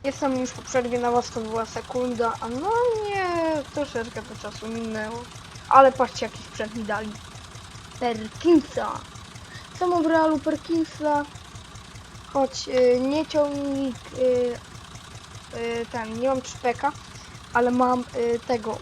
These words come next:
M F K. M F dwieście, dwieście pięćdziesiąt pięć.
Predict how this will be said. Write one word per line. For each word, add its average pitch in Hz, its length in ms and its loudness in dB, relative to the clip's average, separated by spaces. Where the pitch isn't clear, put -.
M 226 180 -4
F - 160 -8
K. - 100 -6
M 262 280 0
F - 280 -8
dwieście, 247 420 -4
dwieście 262 600 0
pięćdziesiąt 226 420 -10
pięć. 226 240 -10